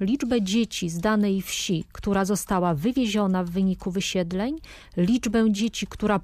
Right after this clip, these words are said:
powróciła po wojnie i w ten sposób dopatrywano się, jakiej liczby dzieci brakowało. To były jakieś dane szacunkowe. Dodatkowo,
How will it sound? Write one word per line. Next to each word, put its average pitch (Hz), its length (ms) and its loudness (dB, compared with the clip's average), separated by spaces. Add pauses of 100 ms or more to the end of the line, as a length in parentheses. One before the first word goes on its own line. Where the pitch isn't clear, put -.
(100)
powróciła 185 800 0
po 185 180 -2
wojnie 180 460 0
i 220 200 -2
w - 100 -14
ten 277 200 2
sposób - 720 -4 (960)
dopatrywano 226 800 2
się, 220 260 2
jakiej 214 400 2
liczby 196 320 -2
dzieci 185 320 -2
brakowało. 185 720 -2 (500)
To 196 120 2
były 240 260 4
jakieś 190 360 0
dane 170 280 0
szacunkowe. 185 760 -6 (340)
Dodatkowo, 208 720 2